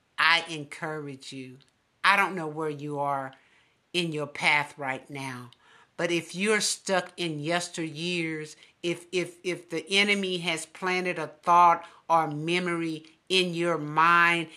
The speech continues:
and you're fixated on it, I challenge you. Ask God, "Let me see my now," and watch what he does.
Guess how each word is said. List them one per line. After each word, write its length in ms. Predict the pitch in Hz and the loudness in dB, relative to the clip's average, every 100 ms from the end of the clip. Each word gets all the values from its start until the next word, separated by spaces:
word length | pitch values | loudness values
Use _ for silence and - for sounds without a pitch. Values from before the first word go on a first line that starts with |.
| - - | -16 -4
and 340 | 175 165 147 | -2 -2 -6
you're 280 | 143 180 180 | -4 0 0
fixated 920 | 175 - 185 180 - - 170 165 170 - | -2 -2 -2 -2 -4 0 0 0 -4 -2
on 260 | - 170 165 | 4 4 4
it, 240 | 160 160 - _ _ _ _ _ _ _ _ _ | -2 -8 -14 _ _ _ _ _ _ _ _ _
I 180 | - 156 147 | -12 -12 -12
challenge 800 | - - 180 165 139 131 - - | -6 -6 -4 -8 -10 -14 -14 -16
you. 80 | - _ _ _ _ _ _ _ _ _ _ _ - | -18 _ _ _ _ _ _ _ _ _ _ _ -2
Ask 540 | 185 196 196 180 - | 0 2 0 -4 -4
God, 320 | 160 143 131 135 _ _ - | -2 -2 -4 -12 _ _ -8
"Let 240 | 175 175 | -4 -4
me 180 | 175 165 | -4 -4
see 320 | - - 165 | -6 -6 -6
my 180 | 156 147 | -4 -4
now," 360 | 143 147 139 120 - _ _ _ _ _ _ _ _ _ _ _ - | -2 -4 -4 -6 -16 _ _ _ _ _ _ _ _ _ _ _ -18
and 280 | 131 120 | -16 -12
watch 360 | 120 160 147 - | -4 -2 -4 -12
what 140 | - 131 | -16 -16
he 120 | 123 | -16
does. 640 | 131 135 120 - - - | -16 -16 -16 -20 -20 -20